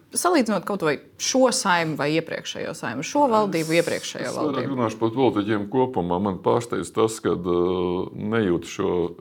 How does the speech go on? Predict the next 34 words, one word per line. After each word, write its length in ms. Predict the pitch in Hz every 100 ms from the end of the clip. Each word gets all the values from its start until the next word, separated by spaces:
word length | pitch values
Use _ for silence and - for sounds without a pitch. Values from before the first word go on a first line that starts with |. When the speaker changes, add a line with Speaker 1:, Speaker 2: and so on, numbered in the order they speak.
| - _ -
Speaker 2:
emocionālo 640 | 120 98 - 85 78 78
momentu, 480 | 82 90 80 67 69
kas 220 | - -
ir 60 | 78
sabiedrībā, 760 | - - - - 53 - -
ja, 160 | - -
ko, 300 | - 107 - -
ko 140 | 95
cilvē-, 500 | 82 - 82 - -
ar 60 | 90
ko 180 | - 95
cilvēkiem 520 | - 90 76 - 78
ir 40 | 73
pozitīvas 600 | 95 82 78 76 76 95
emocijas. 640 | 95 71 - - - - - - - - _
Un, 260 | - 101 98
ā, 440 | 98 95 95 90 87
un 140 | 95
ir 60 | 92
tas, 340 | - - -
nu, 220 | 98 92 92
ka 80 |
mēs 160 | 90 82
pastamies 460 | - 92 92 82 82
tagad 320 | 87 82 82
visas, 520 | 85 - - 80 -
ā, 60 | 82 - - - - _ - - - -
izstādes, 720 | - 98 - 85 82 76 - -
ir 60 |
ļoti 280 | 90 95 82
labi 240 | 87 82
apmeklētas 500 | 82 87 82 82 -
teātri, 440 | - 98 87 82 87
iz-, 120 | 85